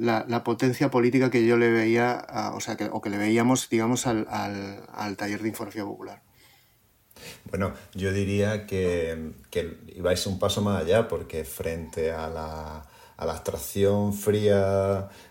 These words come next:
Speaker 2: de, del discurso de la visualización de datos convencional, ese discurso de autoridad o esa
Speaker 1: Mm.
Speaker 2: comunicación objetiva,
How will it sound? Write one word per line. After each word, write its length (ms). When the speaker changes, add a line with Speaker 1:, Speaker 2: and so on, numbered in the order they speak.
Speaker 2:
de, 640
del 880
discurso 600
de 160
la 120
visualización 480
de 60
datos 240
convencional, 760
ese 240
discurso 380
de 60
autoridad 680
o 300
esa 200
Speaker 1:
Mm. 40
Speaker 2:
comunicación 540
objetiva, 720